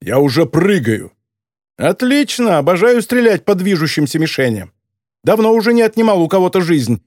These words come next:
но, полагаю, это как езда на велосипеде, разучиться невозможно!" Бэнкрофт взвел курок и прижал приклад к плечу.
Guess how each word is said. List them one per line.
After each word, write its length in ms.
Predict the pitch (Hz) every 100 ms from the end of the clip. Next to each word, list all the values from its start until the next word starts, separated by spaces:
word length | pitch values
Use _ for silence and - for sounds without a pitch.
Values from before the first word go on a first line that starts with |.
| _ -
но, 260 | 156 170
полагаю, 480 | 175 208 185 190 208
это 200 | 180 175
как 220 | 180 190 170
езда 340 | 156 110 156
на 80 | 175
велосипеде, 680 | 175 180 - 196 262 190 123
разучиться 600 | 117 139 - 214 - 208
невозможно!" 760 | 220 226 220 247 175 117 92 - _ _ _ _ _
Бэнкрофт 460 | 110 147 131 131 -
взвел 360 | 123 98 131 117
курок 360 | - 113 190 -
и 80 | 160
прижал 380 | 135 123 143 160
приклад 440 | 127 117 110 117
к 40 | -
плечу. 400 | 104 - 78